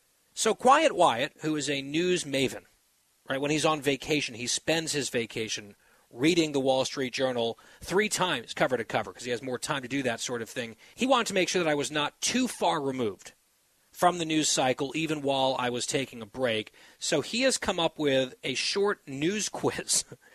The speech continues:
and I do not know what he's gonna ask me, about events that I guess happened during my vacation to see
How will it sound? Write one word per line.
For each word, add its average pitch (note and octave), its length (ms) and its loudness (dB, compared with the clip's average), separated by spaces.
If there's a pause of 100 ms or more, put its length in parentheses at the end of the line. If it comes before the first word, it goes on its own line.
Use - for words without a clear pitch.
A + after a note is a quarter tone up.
(100)
and - 100 -2
I D#3+ 100 4
do F#3 180 0
not A3 200 2
know F3 220 4
what D3+ 140 2
he's C#3+ 120 -2
gonna C#3 140 -4
ask B2+ 320 -4
me, C#3+ 220 -8 (680)
about D3 540 2
events E3+ 720 0
that C3+ 200 0
I C3 80 2
guess C#3+ 300 2
happened D3+ 440 -4
during D3+ 240 2
my D3 140 2
vacation C3 560 -2
to A#2 100 -4
see C#3 480 0